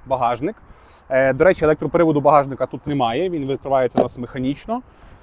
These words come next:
Багажник в нас ємністю триста вісімдесят п'ять літрів. Не скажу, що він супер величезний, просторий, але, як на мене, для міста буде цілком достатньо.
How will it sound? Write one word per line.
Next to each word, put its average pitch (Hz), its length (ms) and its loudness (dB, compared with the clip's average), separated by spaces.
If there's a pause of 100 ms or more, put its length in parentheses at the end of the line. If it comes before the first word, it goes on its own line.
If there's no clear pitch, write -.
(280)
Багажник 160 500 8
в 147 40 -4
нас 151 220 2
ємністю 147 580 0
триста 160 420 2
вісімдесят 147 480 -4
п'ять 156 240 -4
літрів. 139 500 -6
Не 160 180 0
скажу, 185 320 0
що 147 160 -2
він 143 160 0
супер 135 400 -4
величезний, 135 500 -2
просторий, 170 520 0
але, 143 140 2
як - 140 -2
на 131 60 -8
мене, 165 260 -4
для 131 140 -4
міста 139 380 -4
буде 127 240 -6
цілком 131 340 -8
достатньо. 104 440 -10